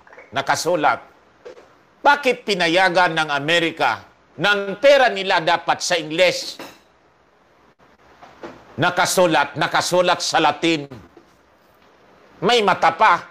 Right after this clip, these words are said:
<laughs> Sabi ko sa inyo, motion science, Nick Borromeo.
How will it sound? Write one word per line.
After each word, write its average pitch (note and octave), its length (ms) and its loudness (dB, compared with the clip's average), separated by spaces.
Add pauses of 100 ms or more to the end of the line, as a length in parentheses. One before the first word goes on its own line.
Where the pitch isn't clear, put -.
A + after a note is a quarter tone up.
(300)
<laughs> - 4000 -18
Sabi B2 300 0
ko A#2+ 160 0
sa A2+ 160 2
inyo, G2+ 320 -6 (240)
motion D#3 400 0
science, C3 640 0
Nick D3 160 -6
Borromeo. C3+ 720 -4